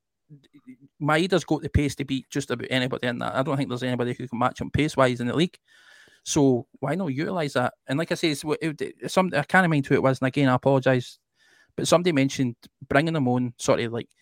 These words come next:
the later stages of a game, maybe the last twenty-five, thirty minutes or wha-, whatever the case may be, and then utilising him at full fitness and u-, using his pace to, to,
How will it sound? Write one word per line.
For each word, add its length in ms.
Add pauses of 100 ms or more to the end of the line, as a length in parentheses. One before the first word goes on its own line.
(220)
the 100
later 220
stages 380
of 80
a 20
game, 220
maybe 160
the 100
last 280
twenty-five, 440
thirty 240
minutes 280
or 80 (320)
wha-, 100 (240)
whatever 300
the 80
case 280
may 100
be, 260 (460)
and 100
then 180
utilising 500
him 280 (440)
at 180
full 220
fitness 420
and 160 (600)
u-, 160
using 280
his 120
pace 280
to, 260
to, 280